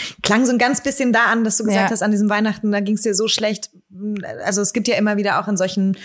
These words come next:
Speaker 1: Prozessen, auch bei Therapien, <clears throat> gibt's Rückschläge, die einen ganz kurz wieder so ein bisschen stagnieren lassen, aber auf den nächsten, auf den Weg der nächsten, sozusagen des nächsten Wachstums bringen. Ähm,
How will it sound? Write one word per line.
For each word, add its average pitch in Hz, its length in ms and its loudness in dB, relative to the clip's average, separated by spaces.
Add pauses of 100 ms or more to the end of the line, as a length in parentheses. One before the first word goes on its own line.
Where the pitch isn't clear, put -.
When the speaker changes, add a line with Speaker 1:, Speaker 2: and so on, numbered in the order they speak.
(160)
Speaker 1:
Prozessen, 214 500 -2
auch 175 120 -2
bei 202 120 0
Therapien, 208 560 -2
<clears throat> - 0 -
gibt's 190 260 -2
Rückschläge, 208 500 0
die 196 140 -2
einen 196 160 0
ganz 196 220 -2
kurz - 240 -6
wieder 202 200 -2
so 196 80 -2
ein 190 60 -2
bisschen 196 260 0
stagnieren 220 480 2
lassen, 202 380 0
aber 180 220 0
auf 190 100 -2
den 196 140 -2
nächsten, 196 320 -2
auf - 120 -4
den 196 140 -2
Weg 202 180 -2
der 214 80 -2
nächsten, 208 460 -2 (260)
sozusagen 196 500 0
des 185 160 0
nächsten 202 440 0
Wachstums - 580 -2
bringen. 190 440 0 (420)
Ähm, 202 460 0